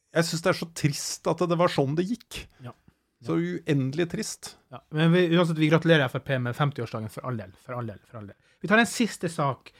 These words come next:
Speaker 2: og det er lyttertips fra Thomas Andersen.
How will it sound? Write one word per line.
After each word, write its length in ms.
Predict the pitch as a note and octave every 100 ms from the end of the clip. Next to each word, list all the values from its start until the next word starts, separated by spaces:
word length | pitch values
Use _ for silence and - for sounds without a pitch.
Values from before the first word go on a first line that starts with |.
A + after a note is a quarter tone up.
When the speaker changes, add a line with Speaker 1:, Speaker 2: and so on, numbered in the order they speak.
| _
Speaker 2:
og 100 | D3
det 120 | C#3+ D#3
er 440 | D#3 D3 C#3 C3+ C3
lyttertips 560 | C3+ D3 C3 - - -
fra 220 | A#2 A2
Thomas 420 | - B2+ A2 - - -
Andersen. 460 | B2+ G#2+ - G#2+